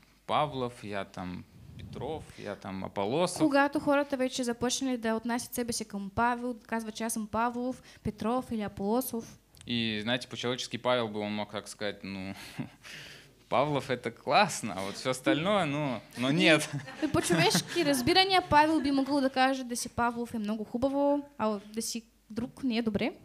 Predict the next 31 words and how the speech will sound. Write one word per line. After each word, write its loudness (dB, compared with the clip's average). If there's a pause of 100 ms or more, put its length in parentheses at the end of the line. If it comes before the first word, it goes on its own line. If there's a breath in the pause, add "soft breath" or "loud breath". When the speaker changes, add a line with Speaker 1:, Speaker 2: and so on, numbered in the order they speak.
(420)
Speaker 1:
Но 4
на 0
самом 2
деле 4
Павла 6
это 4
очень 2
сильно 2
огорчает, 4
и 0 (140)
он, 0
э, 2
говорит: -2 (200 loud breath)
«Зачем 2
вы 0
делитесь? -2
Разве 4
Христос -4
разделился?» -4
Speaker 2:
Но 6
това 2
много 2 (100)
е -2
натъжавало 2
Павел. 0
Той 2
е 0
питал, 0
защо 0
се 0
разделяте. 0